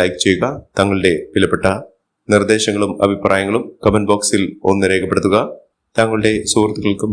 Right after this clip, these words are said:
ബന്ധുക്കൾക്കും ഏറ്റവും അടുത്തവർക്കും ഈ വീഡിയോ ഒന്ന് ഷെയർ ചെയ്യുക. ഈ ചാനലിലെ മറ്റുള്ള വീഡിയോസ് ഒന്ന് കണ്ടു നോക്കുക. വലിയ മാറ്റങ്ങളാണ് ഈ നക്ഷത്രക്കാർക്ക് വന്നു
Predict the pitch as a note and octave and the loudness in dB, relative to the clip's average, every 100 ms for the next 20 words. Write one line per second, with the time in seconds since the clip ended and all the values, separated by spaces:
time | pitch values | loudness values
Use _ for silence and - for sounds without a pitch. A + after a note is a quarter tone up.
0 | G#2 G2+ G2 F#2+ F#2 F#2+ G#2+ G2 F2+ F2+ | 0 0 -2 0 0 0 0 0 0 2
1 | F#2 - C3+ - - _ _ _ B2+ A#2+ | 0 0 -4 -6 -14 _ _ _ 2 4
2 | A#2+ A2 G#2 G2 F2 G2+ F#2+ G#2 F#2+ G#2+ | 2 2 0 -2 0 0 0 2 2 2
3 | B2 - A2+ A2 A2 G#2 G2+ G2 G2 G2 | -2 -2 -2 0 0 0 0 -2 -4 -2
4 | G2 G2 F#2 F2+ F#2+ G#2+ G2+ G2+ F#2+ F#2 | -2 2 2 2 -2 -4 0 2 2 0
5 | E2+ E2 D#2 - - _ _ - C#3 D3 | 0 2 2 -2 -18 _ _ 2 4 4
6 | C3 A#2+ A#2+ B2 A2+ G#2 G#2 F#2+ - - | 2 0 0 0 2 2 2 -2 -4 -14
7 | _ _ _ - - _ - B2+ A2+ - | _ _ _ -16 -16 _ 0 2 2 -2
8 | G#2+ G2+ G2+ - C3+ D3 - _ G#2+ G#2 | -2 0 0 0 -2 -4 -14 _ 0 2